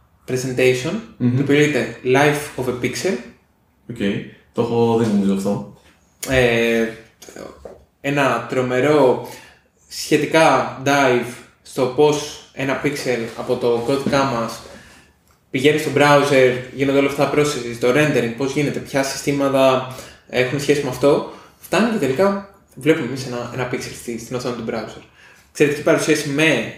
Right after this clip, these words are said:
Speaker 1: ε, με εξαιρετικό, επίσης, πέρα από το content έχει και το βίντεο, το οποίο παρουσιάζεται. Έχει ένα, ε, δηλαδή, πιθανώς κάποιος που το βλέπει πρώτη φορά δεν καταλάβει τίποτα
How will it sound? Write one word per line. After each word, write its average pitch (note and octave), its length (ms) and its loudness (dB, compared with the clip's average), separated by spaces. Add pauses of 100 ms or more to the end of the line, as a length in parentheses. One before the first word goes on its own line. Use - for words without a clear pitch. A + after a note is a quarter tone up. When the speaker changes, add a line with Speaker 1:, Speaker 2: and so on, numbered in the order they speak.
Speaker 1:
ε, B2 120 -8 (960)
με C#3 140 0
εξαιρετικό, C3 1000 4
επίσης, C3+ 420 -2 (520)
πέρα C#3+ 200 4
από C#3+ 80 2
το D3 80 0
content C#3 220 -2
έχει C#3 120 0
και D#3 80 -6
το C3 120 0
βίντεο, C#3+ 400 2 (140)
το C3 60 -4
οποίο B2+ 200 0
παρουσιάζεται. B2 640 -6 (1160)
Έχει D3+ 240 2
ένα, B2+ 420 2 (180)
ε, - 240 -6
δηλαδή, C3+ 200 0 (120)
πιθανώς C#3+ 300 -6
κάποιος D3+ 200 2
που - 60 -12
το C#3 80 -2
βλέπει C#3+ 200 0
πρώτη C#3 180 0
φορά C3 680 2
δεν C3+ 140 0
καταλάβει B2+ 300 2
τίποτα C3+ 600 -6